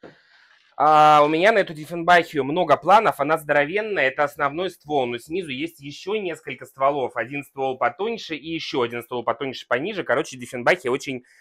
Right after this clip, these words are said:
у меня обширная. А, у меня, видите, она уже держится за палку, уже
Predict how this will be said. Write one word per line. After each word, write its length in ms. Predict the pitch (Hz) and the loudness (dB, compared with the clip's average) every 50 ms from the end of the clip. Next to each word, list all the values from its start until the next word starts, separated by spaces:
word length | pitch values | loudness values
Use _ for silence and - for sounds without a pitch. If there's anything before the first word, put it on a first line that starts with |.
| _ _ _ _ _ - | _ _ _ _ _ -10
у 40 | 117 | -8
меня 220 | 120 127 135 131 | -4 0 0 0
обширная. 720 | 123 127 - - 185 226 226 190 160 131 110 107 98 92 - _ _ _ _ _ _ _ _ _ _ _ _ _ _ _ _ _ | 0 -2 -4 -6 -4 -4 -2 -2 -2 -2 -2 -2 -4 -8 -14 _ _ _ _ _ _ _ _ _ _ _ _ _ _ _ _ _
А, 240 | 131 123 120 120 117 | 0 0 2 2 2
у 40 | 117 | 0
меня, 160 | 120 113 117 | -2 -4 -4
видите, 260 | 127 139 131 117 120 107 | -4 -6 -8 -8 -8 -6
она 120 | 107 107 | -6 -6
уже 120 | 101 117 | -8 -8
держится 380 | 113 117 135 117 107 - - 113 | -6 -4 -4 -4 -6 -8 -8 -4
за 120 | 107 117 | -2 -2
палку, 420 | 113 - 165 190 208 208 202 - 147 | 2 4 4 4 4 4 0 -6 -8
уже 340 | 131 117 120 120 123 117 | -6 -2 0 0 0 0